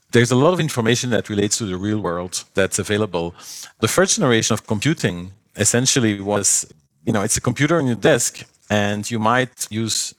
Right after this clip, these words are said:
mapping or other tools to predetermine the route to a particular place of interest, but then you still have to take that with you. That's what changed completely once we went to mobile phones, which essentially is a mobile computer in your pocket. So you always have it with you.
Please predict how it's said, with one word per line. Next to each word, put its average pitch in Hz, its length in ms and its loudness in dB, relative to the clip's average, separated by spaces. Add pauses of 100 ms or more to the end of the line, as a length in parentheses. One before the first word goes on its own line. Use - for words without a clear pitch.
(120)
mapping 123 460 2
or 104 140 0
other 123 120 -2
tools 127 400 -2
to 104 140 -8
predetermine 120 720 0
the 98 120 -2
route 113 440 0
to 101 220 -2
a 98 100 0
particular 107 460 0
place 107 240 0
of 98 100 -2
interest, 196 460 -2 (720)
but 117 160 4
then 135 180 2
you 135 100 2
still 139 220 4
have 120 160 2
to 117 140 -12
take 117 160 2
that 101 160 2
with 135 200 -4
you. - 200 -14
That's - 380 2
what 120 180 2
changed 156 360 2
completely 135 480 0
once 104 520 0 (180)
we 117 140 -6
went 104 220 0
to 110 80 -6
mobile 185 300 2
phones, 104 440 -2 (420)
which 120 220 4
essentially 165 480 2
is 110 100 2
a 104 220 4
mobile 123 320 2
computer 120 400 -4
in 101 80 0
your 95 100 -4
pocket. 135 460 0 (100)
So - 160 0
you 117 160 2
always 160 260 2
have 120 160 0
it 113 100 -4
with 185 160 -4
you. 127 340 -2